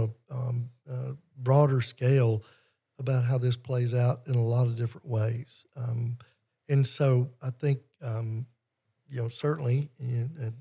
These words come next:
n-, knowing you as a pastor and uh, you have been compassionate, uh, but I know that you, you, you speak the truth.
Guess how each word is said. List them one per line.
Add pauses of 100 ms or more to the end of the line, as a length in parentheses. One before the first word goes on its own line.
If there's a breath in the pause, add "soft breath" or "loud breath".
(120)
n-,
knowing
you
as
a
pastor
and (520 soft breath)
uh,
you
have
been
compassionate, (100)
uh, (240)
but
I
know
that
you, (160)
you, (260)
you
speak
the
truth.